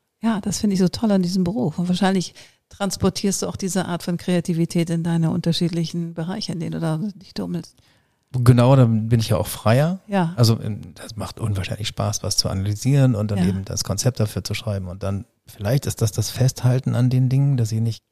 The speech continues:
Speaker 2: gleich, vielleicht ist das beruflich dann eben doch ein Unterschied. Und dieser Text,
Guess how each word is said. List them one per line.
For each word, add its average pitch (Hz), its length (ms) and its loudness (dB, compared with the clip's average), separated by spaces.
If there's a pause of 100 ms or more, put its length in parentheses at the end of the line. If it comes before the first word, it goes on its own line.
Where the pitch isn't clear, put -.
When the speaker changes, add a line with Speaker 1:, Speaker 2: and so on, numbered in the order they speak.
Speaker 2:
gleich, 110 580 -2 (520)
vielleicht 139 380 -4
ist 110 120 -8
das 104 220 -6
beruflich 127 420 -4
dann 110 140 -2
eben 110 180 2
doch 110 160 4
ein 123 60 2
Unterschied. 101 360 0
Und 101 280 -8
dieser 110 240 -4
Text, - 400 -4